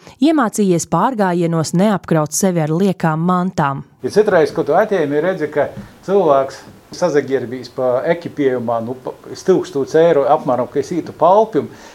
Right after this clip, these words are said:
Speaker 2: i tad, kad es īraugu, kad es atejami ar tādu mazu sūmeņu, es domāju, es iz jū verūs, ka es glupu, es iz mani, ka es glupu verās.
Speaker 1: Autors vairāk kārt uzsver, grāmata ir komandas darbs.
Speaker 2: Kas būtu, ja būtu es tikai autors?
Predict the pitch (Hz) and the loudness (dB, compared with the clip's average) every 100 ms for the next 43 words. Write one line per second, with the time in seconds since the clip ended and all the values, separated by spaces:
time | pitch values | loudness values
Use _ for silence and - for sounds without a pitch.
0 | - - 143 139 - - 156 147 - 202 | -20 -8 -4 -2 -2 0 -2 -2 -2 2
1 | 170 147 127 127 143 143 170 156 135 139 | 2 2 -2 -8 -6 -4 -6 -4 -4 -6
2 | 139 165 135 139 160 139 131 170 196 175 | -4 -4 -2 -4 -6 -4 -2 -2 -2 -4
3 | 139 110 - - - - 135 135 190 196 | -4 -8 -14 -20 -18 -4 -2 2 2 4
4 | 151 160 160 127 170 254 277 262 214 254 | 4 4 2 0 0 2 2 2 0 0
5 | 226 190 226 240 214 190 190 180 208 143 | 0 0 -2 -2 2 2 2 2 4 2
6 | 131 156 147 131 156 160 143 131 131 127 | 2 2 2 2 4 4 4 4 4 2
7 | 120 - - - 180 294 285 196 185 220 | 0 -8 -8 -2 -2 0 0 0 0 0
8 | 294 226 196 185 208 214 - 175 143 - | 0 0 -2 -2 -2 -2 -2 -2 -2 -6
9 | _ - 165 208 302 226 165 - 180 170 | _ 0 0 2 -2 -4 -6 -4 -2 0
10 | - 180 160 151 151 147 170 156 151 - | 0 0 0 -2 -2 0 0 -2 -4 -8
11 | - 233 247 208 285 190 185 175 233 208 | -4 2 2 2 0 2 2 4 0 2
12 | 196 - 208 196 175 135 - - | 0 0 0 4 4 2 -2 -6